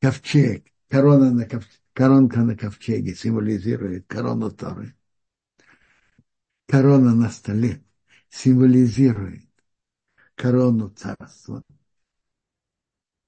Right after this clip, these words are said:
Поч-, почему? При-, какое имеет отношение стол к царству?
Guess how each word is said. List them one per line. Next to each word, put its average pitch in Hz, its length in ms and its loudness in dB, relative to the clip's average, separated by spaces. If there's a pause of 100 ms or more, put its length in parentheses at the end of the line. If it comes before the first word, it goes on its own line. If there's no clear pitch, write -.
(560)
Поч-, 98 220 -16 (140)
почему? - 380 -12 (1200)
При-, 107 220 -10 (200)
какое 127 320 -2
имеет 135 260 0
отношение 120 580 -8
стол 117 260 -10
к - 80 -20
царству? - 500 -20